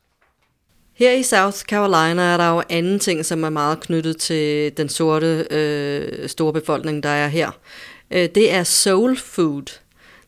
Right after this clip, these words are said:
Det ligger faktisk ret dybt i amerikanernes ordforråd,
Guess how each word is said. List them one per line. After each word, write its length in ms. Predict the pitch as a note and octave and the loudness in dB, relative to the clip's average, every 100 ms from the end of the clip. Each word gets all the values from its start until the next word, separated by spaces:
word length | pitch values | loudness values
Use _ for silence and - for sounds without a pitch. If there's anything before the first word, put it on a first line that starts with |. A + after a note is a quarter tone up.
| - | 2
Det 100 | G3 | 4
ligger 200 | G#3 A#3+ | 4 4
faktisk 420 | A#3+ A3 A3 - | 2 2 -2 0
ret 240 | A3+ A3+ | 0 0
dybt 200 | C4 B3+ | -4 -4
i 120 | A3 G3+ | -6 -2
amerikanernes 840 | F#3 G3 G3+ G3+ G#3+ G#3+ G3+ - - | -2 -2 -2 -2 -2 -4 -4 -8 0
ordforråd, 600 | A3+ A3+ A3+ F3+ E3 | 2 4 2 4 2